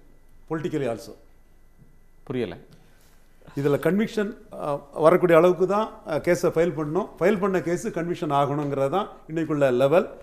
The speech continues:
Speaker 1: அதுல அக்யூட்டல் ஆனா, அக்யூட்டல் ஆனவங்க பெரிய ஹீரோவாட்டு மக்கள் சிம்பதியை தேடக்கூடிய அளவுக்கு அரசியல் சூழல் வரும். அதனால பார்த்து எது கன்விக்ஷன் ஆகுமோ அந்த மாதிரிப்பட்ட கேஸை ஃபைல் பண்ண வேண்டிய ஒரு நிர்பந்தமும் இந்த அரசுக்கு இருக்குது. அது மட்டுமல்ல, அதை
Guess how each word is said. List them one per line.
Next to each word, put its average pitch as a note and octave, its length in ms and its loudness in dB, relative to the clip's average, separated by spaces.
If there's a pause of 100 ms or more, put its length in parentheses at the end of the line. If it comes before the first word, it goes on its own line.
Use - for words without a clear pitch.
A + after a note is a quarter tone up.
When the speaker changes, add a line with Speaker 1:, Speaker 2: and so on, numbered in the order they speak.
(120)
Speaker 1:
அதுல C#3 260 2
அக்யூட்டல் F#3+ 360 0
ஆனா, E3+ 260 2
அக்யூட்டல் F3 320 -4
ஆனவங்க D#3 520 -2 (200)
பெரிய E3 280 4
ஹீரோவாட்டு E3+ 480 2
மக்கள் D3+ 260 -2 (100)
சிம்பதியை B2+ 400 0 (180)
தேடக்கூடிய D3+ 380 0
அளவுக்கு C3 320 -2
அரசியல் D3+ 460 0 (140)
சூழல் F3 320 4
வரும். C#3+ 340 -2
அதனால D#3+ 480 2 (380)
பார்த்து G3+ 560 4
எது F3 220 0
கன்விக்ஷன் G3 420 -2
ஆகுமோ E3 240 2
அந்த G3+ 260 -4
மாதிரிப்பட்ட E3+ 400 -2
கேஸை C#3+ 320 -2
ஃபைல் - 240 -2
பண்ண C3+ 160 -4
வேண்டிய A#2+ 260 -4 (280)
ஒரு C3+ 160 0
நிர்பந்தமும் F#3+ 420 -2
இந்த D#3+ 140 0
அரசுக்கு C#3+ 340 -4
இருக்குது. C#3+ 320 -6 (300)
அது D3+ 160 0
மட்டுமல்ல, E3+ 420 0
அதை E3 200 2